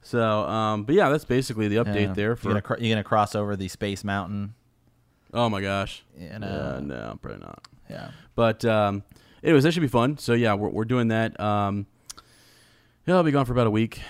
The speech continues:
Speaker 1: so
Speaker 2: Mm-hmm.
Speaker 1: should be a lot of fun. Hopefully, work on my farmer's tan down there, and, uh, you know, have a good time, I guess.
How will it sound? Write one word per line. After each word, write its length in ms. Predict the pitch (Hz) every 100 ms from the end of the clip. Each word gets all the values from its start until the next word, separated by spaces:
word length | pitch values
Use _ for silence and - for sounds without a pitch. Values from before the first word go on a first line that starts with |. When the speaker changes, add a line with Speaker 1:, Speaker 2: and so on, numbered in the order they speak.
| - -
Speaker 1:
so 320 | 107 104 101
Speaker 2:
Mm-hmm. 120 | 107
Speaker 1:
should 160 | - 107
be 60 |
a 40 | 107
lot 120 | 104
of 80 | 101
fun. 240 | 101 101
Hopefully, 460 | 107 101 101 101 104 131
work 180 | 104 104
on 120 | 101
my 260 | 101 98
farmer's 400 | 98 110 110 107
tan 240 | - 110 104
down 240 | 104 104
there, 340 | 104 104 104 -
and, 360 | 101 95 98
uh, 220 | 95 95 101
you 120 | 120
know, 180 | 123 113 - _ _ _ _ _ - _ 104
have 100 | 110
a 20 |
good 100 | 120
time, 220 | 147 131
I 40 |
guess. 340 | 92 92 -